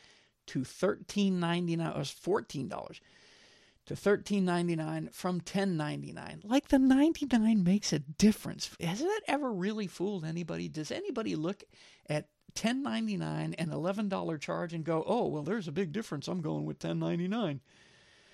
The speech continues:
Anyway, a twenty-seven percent increase. Last year, the price rose from, uh, to ten ninety-nine from seven ninety-nine, which means Disney Plus subscribers will see their monthly bill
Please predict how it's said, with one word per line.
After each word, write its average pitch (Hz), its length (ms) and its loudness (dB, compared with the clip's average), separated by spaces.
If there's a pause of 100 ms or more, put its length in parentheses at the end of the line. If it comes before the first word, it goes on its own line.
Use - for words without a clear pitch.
(440)
Anyway, 143 300 -4 (140)
a 160 120 -4
twenty-seven 202 800 -2
percent 160 440 -4
increase. - 500 -8
Last 262 460 -4
year, 165 240 0
the 143 100 -6
price 196 400 -4
rose 143 400 -4
from, 147 340 -8 (240)
uh, 151 180 -6 (100)
to 147 140 -6
ten 170 300 -4
ninety-nine 156 680 -6 (260)
from 247 220 -8
seven 254 420 -4
ninety-nine, 151 640 -4 (280)
which 151 200 -6
means 170 240 0
Disney 214 320 -2
Plus - 480 -4
subscribers 143 760 -4
will 135 100 -10
see 160 220 -8
their 139 120 -4
monthly 185 440 -2
bill 147 360 -2